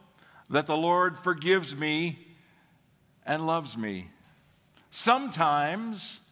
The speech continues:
I also feel guilty about my sin and wonder if God gets tired of hearing my confessions. Has anybody ever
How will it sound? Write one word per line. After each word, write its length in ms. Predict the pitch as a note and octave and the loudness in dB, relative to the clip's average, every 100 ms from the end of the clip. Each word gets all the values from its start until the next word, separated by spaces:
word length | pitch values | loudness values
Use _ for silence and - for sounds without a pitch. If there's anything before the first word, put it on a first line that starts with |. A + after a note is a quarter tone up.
| _ _ _ _ _ _ | _ _ _ _ _ _
I 220 | C3 D#3 | 2 4
also 420 | D#3+ A3 G#3+ G3 F3+ | 6 4 4 0 -2
feel 280 | G3 G3+ | 0 0
guilty 440 | E3 A#3 C4+ F3 D3+ | 2 2 2 2 -2
about 320 | C#3+ D3 D3+ | 4 4 2
my 140 | D3+ | -4
sin 540 | D#3+ - E3 F3 G3+ F#3+ - - - - | -4 -4 0 0 -2 -6 -12 -20 -12 -2
and 320 | C#3+ D#3 E3+ | 0 0 0
wonder 320 | G3+ G#3+ G3+ | 2 4 2
if 220 | F#3 - | 2 0
God 560 | E3+ D#3+ E3 E3+ E3 D#3+ - - - - | 2 4 6 4 0 -6 -12 -20 -20 -6
gets 300 | D3 D3 - | -4 -4 -6
tired 760 | - E3 D#3+ D3 C#3 C#3 C#3 C3+ - - - | -2 2 2 2 0 -2 -4 -10 -16 -12 -4
of 200 | A#2+ A2 | -4 -2
hearing 400 | C#3 C#3+ C#3 B2+ | -4 -2 -2 -2
my 160 | B2+ | -2
confessions. 720 | B2 A#2+ A2+ A#2+ - F#2+ F#2 - - | -4 -8 -4 -4 -4 -10 -12 -12 -6
Has 140 | C3 | -4
anybody 520 | D#3 E3 D#3 D3+ D#3 | -2 2 2 2 0
ever 320 | D3 C#3 C#3 | 0 0 -4